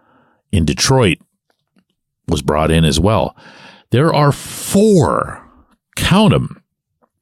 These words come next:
one, two, three, four N H L goaltenders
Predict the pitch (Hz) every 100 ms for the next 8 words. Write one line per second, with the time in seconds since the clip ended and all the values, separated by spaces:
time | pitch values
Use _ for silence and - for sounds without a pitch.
0 | _ - - 92 110 131 - 160 147 139
1 | - 135 139 147 - - - 170 165 85
2 | 69 82 - _ _ _ - _ - 98
3 | 143 165 - 165 156 131 143 165 - -
4 | 69 62 64 -